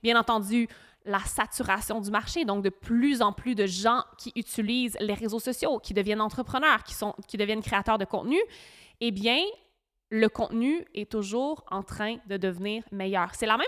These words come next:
façon que quand les Olympiques ont eu leur toute première édition, eh bien, la personne qui courait le cinq kilomètres le courait en un certain temps. Maintenant, après plusieurs années, il y a un, il y a un nouveau record du cinq kilomètres.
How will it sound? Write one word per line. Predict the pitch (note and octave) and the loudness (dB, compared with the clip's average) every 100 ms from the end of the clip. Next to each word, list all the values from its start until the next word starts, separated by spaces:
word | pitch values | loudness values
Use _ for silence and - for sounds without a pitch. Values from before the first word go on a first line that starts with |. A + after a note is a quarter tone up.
| C5+ | 2
façon | B3+ B3 C4+ | 2 2 -4
que | E4+ C4+ B3+ - - - | 0 2 2 0 -14 -4
quand | C#4+ F#4 | 2 2
les | D4 G3+ | 2 2
Olympiques | G#3+ G3 F#3+ A#3+ C4 - - _ _ _ _ - | 2 2 -4 -6 -8 -10 -20 _ _ _ _ 0
ont | A3 | 2
eu | A#3+ | 6
leur | F#3 - | 4 2
toute | - | -4
première | - G#3 G#3+ | -2 -2 -2
édition, | A#3 F#3 - G3 F#3 C4 - - _ | -2 -6 -4 -2 -2 -2 -8 -20 _
eh | G#3+ | -6
bien, | F#3+ A3+ | 0 2
la | G#3 | 2
personne | G3 G#3 D4 G#4+ | 2 0 -4 -4
qui | |
courait | - A#3+ G#3+ | -4 -2 0
le | A#3 | 0
cinq | G#3+ G#3+ A3 | 0 -2 -4
kilomètres | - G3 F#3 F#3+ B3 | -2 -2 0 0 -2
le | |
courait | G#3 F#3+ G3 | -8 -6 -4
en | G#3+ | -4
un | F#3+ | -4
certain | - E3+ F3+ | -6 -6 -6
temps. | - D3+ - - _ _ - | -6 -8 -8 -20 _ _ -2
Maintenant, | A3 F4 B3 C4 F#4+ | 2 2 4 6 6
après | - A3 C4+ | 4 2 2
plusieurs | B3+ G#3+ B3 C4 | -4 0 2 2
années, | G#3 G#3 C#4+ | 0 0 -2
il | B3 | 0
y | |
a | G3+ | 2
un, | G#3 G#3 G#3+ | 2 0 0
il | |
y | G#3 | 2
a | |
un | |
nouveau | A3 A#3 | 2 4
record | D4+ A#3 C4+ C4 | 4 4 6 6
du | G3 | 4
cinq | - G#3 G3 | -2 -4 -4
kilomètres. | G3 F3+ D#3 - | -4 -4 -6 -10